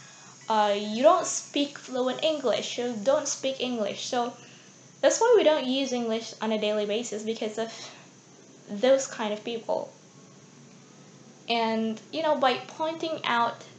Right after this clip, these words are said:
um, people's mistakes, I think people are more embarrassed to use the English anyway, because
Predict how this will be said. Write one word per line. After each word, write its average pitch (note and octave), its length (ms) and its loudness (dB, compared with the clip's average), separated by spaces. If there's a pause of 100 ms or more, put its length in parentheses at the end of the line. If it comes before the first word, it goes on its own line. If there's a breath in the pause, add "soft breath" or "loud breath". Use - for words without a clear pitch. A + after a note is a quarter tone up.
um, G#3+ 640 0 (260)
people's D4+ 380 -2
mistakes, A3 640 -4
I A3 100 0
think D4 280 -4 (680 loud breath)
people G#4+ 480 4
are C#4 240 4
more A#3+ 380 0
embarrassed A#3 800 -2
to B3+ 100 -8
use G#3+ 560 -4
the - 160 -6
English G#3+ 400 -2
anyway, A3 440 -2
because B3 440 0